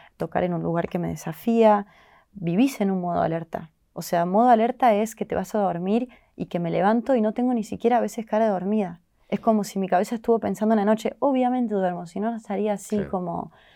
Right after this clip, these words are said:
Speaker 1: Pero siento que hace meses estoy en un modo alerta.
Speaker 2: Como dormís despierta.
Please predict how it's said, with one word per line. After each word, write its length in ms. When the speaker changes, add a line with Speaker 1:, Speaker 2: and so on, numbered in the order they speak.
Speaker 1:
Pero 440
siento 360
que 100
hace 540
meses 380
estoy 220
en 100
un 80
modo 200
alerta. 420
Speaker 2:
Como 160
dormís 260
despierta. 500